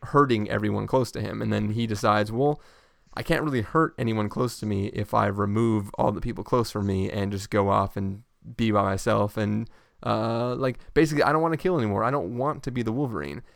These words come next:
And by the end of this film, he is learning that, you know, like, hey,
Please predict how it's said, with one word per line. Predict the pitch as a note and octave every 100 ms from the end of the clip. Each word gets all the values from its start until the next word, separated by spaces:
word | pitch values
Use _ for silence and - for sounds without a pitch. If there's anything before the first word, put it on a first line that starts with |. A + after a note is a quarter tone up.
| _ -
And | A2
by | A2+
the | B2
end | C#3
of | C3
this | A#2+ -
film, | - D3+ A2+ G#2 G#2 - _ -
he | - B2+ A#2+ -
is | A2+ G#2+ G#2 - - _ _ -
learning | G#2+ A2+ A#2+ D#3+ A2+ G2+ G2
that, | G#2 G#2+ G#2+ -
you |
know, | A2 G#2+
like, | G#2+ G#2 - -
hey, | C3+ A2+